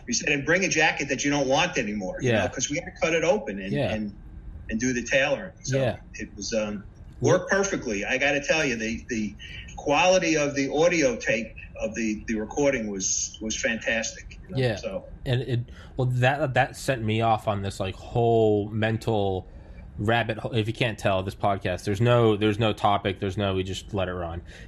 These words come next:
Speaker 2: It's
Speaker 1: Yeah.
Speaker 2: so after listening to that, the human ha-, thin as a human hair and woven into the pl-, I just began thinking, I was like, "Man, how many, like,"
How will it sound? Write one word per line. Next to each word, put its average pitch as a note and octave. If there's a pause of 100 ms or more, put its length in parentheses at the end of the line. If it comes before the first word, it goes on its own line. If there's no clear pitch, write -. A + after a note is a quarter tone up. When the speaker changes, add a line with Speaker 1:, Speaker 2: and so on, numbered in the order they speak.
Speaker 2:
It's - (180)
Speaker 1:
Yeah. B2
Speaker 2:
so B2+ (320)
after B2
listening B2
to G#2
that, A2
the -
human G#2+
ha-, A2
thin A#2+
as A2
a G#2
human G#2
hair A2 (340)
and G2+
woven G#2+
into G#2
the F#2
pl-, -
I A2+
just A#2
began G#2+
thinking, A#2+
I F#2+
was F#2+
like, F#2
"Man, A2 (500)
how D3+
many, B2
like," F#2